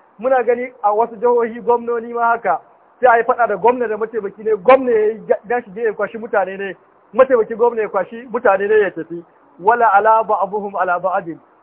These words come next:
Kuma sashen su za su ɗaukaka ga sashe, sai su yi so su yi takara da juna. Wannan aya ban taɓa jin tafsirin ta da ya burge ni ba, irin wurare nineteen ninety-six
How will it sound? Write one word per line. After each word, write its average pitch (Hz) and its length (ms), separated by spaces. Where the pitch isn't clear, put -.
Kuma 240 180
sashen 254 440
su 202 60
za 240 220
su 208 60
ɗaukaka 240 340
ga 180 100
sashe, 190 400
sai 226 100
su 220 100
yi 208 60
so 226 120
su 220 100
yi 220 60
takara 220 520
da 190 100
juna. 165 460
Wannan 247 420
aya 220 280
ban 190 200
taɓa 269 200
jin 233 120
tafsirin 220 480
ta 220 80
da 202 80
ya 202 100
burge 196 360
ni 196 80
ba, 208 160
irin 220 260
wurare 214 320
nineteen 208 320
ninety-six 220 640